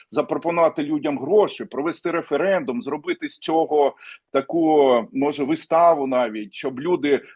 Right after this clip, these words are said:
могли знати, інші страви-, страни знали, як це може регулюватися.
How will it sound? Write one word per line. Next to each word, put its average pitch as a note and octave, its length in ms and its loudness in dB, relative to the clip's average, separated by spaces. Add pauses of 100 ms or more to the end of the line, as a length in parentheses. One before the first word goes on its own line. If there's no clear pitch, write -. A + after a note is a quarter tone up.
могли D3 320 0
знати, F#3 400 0
інші F3 460 -6
страви-, E3 520 2
страни E3+ 460 0
знали, E3+ 460 2
як F3 340 0
це E3+ 100 -8
може E3 380 -6
регулюватися. D#3 920 -2